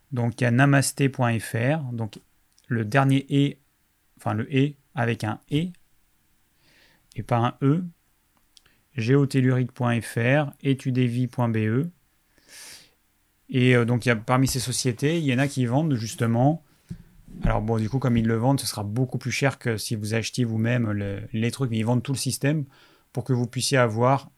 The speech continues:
un instrument qui vous permet de mesurer cette tension induite, qui reste à la limite, euh, le plus parlant, parce que vous allez voir,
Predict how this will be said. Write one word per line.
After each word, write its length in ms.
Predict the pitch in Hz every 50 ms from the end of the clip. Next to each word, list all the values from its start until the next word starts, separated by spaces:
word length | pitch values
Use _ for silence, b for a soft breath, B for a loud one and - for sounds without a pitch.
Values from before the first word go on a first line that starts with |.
| _ _ -
un 120 | 131 127
instrument 640 | 131 131 123 - - - 120 120 120 127 139 156 160 b b b b b _
qui 120 | - - 117
vous 120 | 113 113
permet 300 | 110 - 117 113 120 135
de 40 | 135
mesurer 400 | 127 117 104 107 107 113 127 135
cette 280 | 127 - 135 123 -
tension 380 | - - 120 110 - - 131 120
induite, 480 | 113 107 104 98 110 107 - - - B B B B B B B B B B B
qui 160 | - - 131 135
reste 380 | 127 131 143 139 - - - 127 -
à 120 | - 131 127
la 80 | 131
limite, 540 | 131 131 131 135 139 143 147 143 135 - -
euh, 480 | 117 110 113 110 110 110 107 104 104 104 104 113 131 - 208 _ _ _ _ _ _ _ - - _ _ _ _
le 220 | - 113 113 117 113
plus 440 | 107 - - - 131 131 131 127 117
parlant, 640 | - _ - 151 143 117 123 123 151 143 151 190 - _ b b b b b b b b b b - -
parce 220 | 120 120 - -
que 220 | - 143 147 160
vous 220 | 170 147 135 120 110
allez 180 | 117 117 117
voir, 560 | 110 107 110 117 123 135 151 170 151 127 113